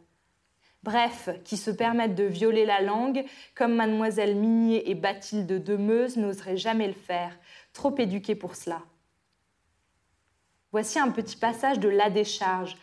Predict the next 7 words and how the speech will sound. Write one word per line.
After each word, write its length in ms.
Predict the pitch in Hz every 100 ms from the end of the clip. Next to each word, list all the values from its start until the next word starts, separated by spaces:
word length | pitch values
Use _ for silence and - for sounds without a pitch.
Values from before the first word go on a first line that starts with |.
| - -
où 100 | -
mademoiselle 580 | 208 214 220 220 220 220
Migné 420 | 208 214 214 240
parle 340 | 277 247 240 233
de 120 | 202
Noémie 380 | 196 202 202 208
Duchemin. 440 | 175 180 - 170